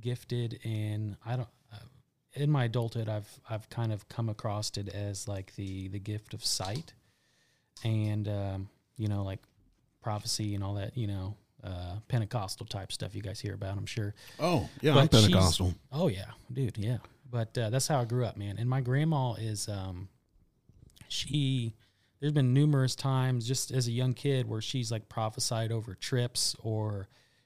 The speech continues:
Speaker 1: things that, uh, <clears throat> like, bad things were gonna happen or, um,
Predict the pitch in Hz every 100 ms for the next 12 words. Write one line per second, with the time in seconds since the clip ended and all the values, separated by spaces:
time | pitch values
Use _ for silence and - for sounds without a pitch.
0 | _ - 117 120 110 107 101 - 104 98
1 | - _ _ _ - 277 277 135 131 -
2 | 123 120 107 - _ _ _ 123 120 117
3 | - 117 113 113 110 117 117 - 117 113
4 | 113 107 104 101 95 92 110 101 98 101
5 | 98